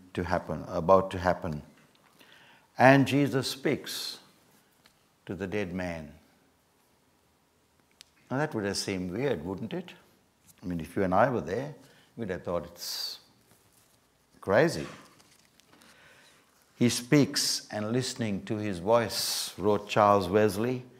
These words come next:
"new life the dead receive, new life spiritually,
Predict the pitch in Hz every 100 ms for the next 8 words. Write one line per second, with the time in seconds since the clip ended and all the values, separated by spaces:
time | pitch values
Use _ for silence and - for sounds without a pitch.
0 | - - _ 107 117 123 131 151 139 -
1 | - - 143 110 123 104 104 101 - 98
2 | 98 113 120 - - _ - - _ 110
3 | 123 131 139 139 - 143 147 156 - 165
4 | 180 180